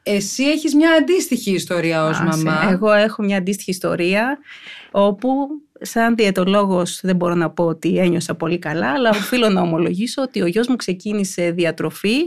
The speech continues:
Speaker 2: και δίαιτα από τα social media.
Speaker 1: Τι εννοείς;
Speaker 2: Εννοώ ότι είχε πάρει μερικά κιλά και θεώρησε σκόπιμο να μην το μοιραστεί στην αρχή ότι ήθελε να μπει σε αυτή τη διαδικασία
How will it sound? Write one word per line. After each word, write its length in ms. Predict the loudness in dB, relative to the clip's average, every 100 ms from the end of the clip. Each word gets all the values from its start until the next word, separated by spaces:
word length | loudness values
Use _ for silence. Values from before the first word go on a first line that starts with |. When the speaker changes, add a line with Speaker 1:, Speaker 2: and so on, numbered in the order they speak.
| -4 -14 -20 -20 -4
Speaker 2:
και 140 | -2
δίαιτα 640 | 2 2 0 0 0 -2 -2
από 300 | -2 -2 0
τα 140 | 0
social 420 | 0 -2 0 0 2
media. 240 | 0 -4 -10 -6
Speaker 1:
Τι 100 | 0
εννοείς; 580 | 2 2 -2 -6 -12 -18 -20 -20 -20 -20 -20 _ _ _ _
Speaker 2:
Εννοώ 440 | 2 2 4 4 4 2
ότι 180 | 0 -2
είχε 280 | -4 -2 0
πάρει 300 | 2 2 2
μερικά 600 | 0 -2 0 0 0 -2
κιλά 380 | -4 -2 0 2 0 -2
και 120 | -6
θεώρησε 640 | -4 0 0 0 -4 -4 -6
σκόπιμο 560 | -4 0 0 2 2
να 160 | 2 2
μην 180 | 0 0
το 100 | 0
μοιραστεί 420 | 2 0 -2 -4
στην 220 | -4 -2
αρχή 360 | -4 -4 -2 0
ότι 220 | 0 -2
ήθελε 320 | -4 -2 -4
να 100 | -2
μπει 120 | -2 -4
σε 100 | -6
αυτή 120 | -6
τη 80 | -4
διαδικασία 800 | -2 -4 -6 -8 -6 -4 -4